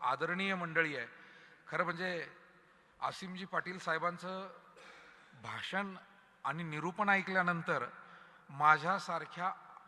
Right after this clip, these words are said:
कीर्तनकाराला सुद्धा चकित करणारे विचार त्यांनी ती इथे मांडले. आणि ते नुसते विचार म्हणजे वाचलेले नाही आहेत, घोकमपट्टी केलेली नाही, ते त्यांनी, डॉक्टर साहेबांनी मगाशी म्हटलं की त्याचं अनुष्ठान त्यांनी केलेलं आहे, कृतिशील आहे,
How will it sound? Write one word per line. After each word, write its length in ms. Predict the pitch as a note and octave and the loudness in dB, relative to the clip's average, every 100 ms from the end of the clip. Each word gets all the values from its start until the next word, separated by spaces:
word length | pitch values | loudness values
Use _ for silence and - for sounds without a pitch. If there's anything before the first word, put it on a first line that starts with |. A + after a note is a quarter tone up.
| - - - - | -20 -20 -20 -18
कीर्तनकाराला 1000 | - E3+ E3 G3 G#3 G3 F3+ F3 F3 F#3+ F#3+ | -8 -8 -4 -4 -2 4 8 8 6 4 0
सुद्धा 680 | - D#3+ D#3+ F3+ D3 E3 F#3+ - - | -4 -6 2 4 6 2 -2 -10 -8
चकित 340 | F#3 - A3+ - | -6 -6 -10 10
करणारे 480 | A3 F#3 F#3 G3+ A#3 | 12 12 12 12 12
विचार 340 | A#3 G3 G#3 F#3+ | 8 10 8 10
त्यांनी 300 | F#3+ F3+ F3 | 6 6 2
ती 180 | F3+ | 0
इथे 180 | D#3+ D#3 | 0 2
मांडले. 440 | D3 B2 A2+ A#2 A#2+ - - - - - - - - - - - - _ _ | 2 2 0 -6 -8 -14 -20 -20 -20 -20 -20 -20 -20 -20 -20 -20 -20 _ _
आणि 180 | A#2+ E3+ - | 0 0 0
ते 80 | A3 | -2
नुसते 400 | F#3+ - - A#3 | 0 -4 -4 -4
विचार 420 | F#3+ - G#3+ A3+ | -2 2 4 4
म्हणजे 220 | G#3+ G#3+ | 2 0
वाचलेले 680 | A3 E3+ D#3 - G3+ A3 A#3 | 6 6 6 4 0 2 2
नाही 300 | A3 F3+ E3+ | 2 0 -2
आहेत, 200 | C3 C#3+ - | -2 -4 -6
घोकमपट्टी 640 | C3+ C#3 F#3 G3 G3+ - | -10 -6 -6 -4 -6 -8
केलेली 340 | G3 F3+ D3+ C#3 | -6 -4 -4 -4
नाही, 160 | D3+ F#3+ | -8 -8
ते 80 | F#3 E3 | -10 -6
त्यांनी, 360 | D3 C#3 F#3 G#3+ - - - - | -6 -4 -8 -8 -14 -20 -20 -10
डॉक्टर 280 | C3 C3 E3+ | -4 -4 -4
साहेबांनी 380 | F3 D#3+ D#3+ F#3 | -2 0 0 0
मगाशी 380 | F#3 F3 F3+ G3+ | 0 0 -2 -2
म्हटलं 280 | F#3 F3+ F3+ | -4 -4 -8
की 80 | |
त्याचं 240 | E3+ F3 E3+ | -2 0 2
अनुष्ठान 640 | D3+ E3 - - A3 B3+ | 4 4 2 2 2 4
त्यांनी 240 | G#3+ F#3 D#3+ | 4 2 2
केलेलं 380 | - B2+ A2+ G#2+ | -2 -4 -4 -6
आहे, 80 | |
कृतिशील 580 | - D#3+ D#3+ A3 E3 A3 | -6 -6 -4 0 2 4
आहे, 160 | C#3+ | 2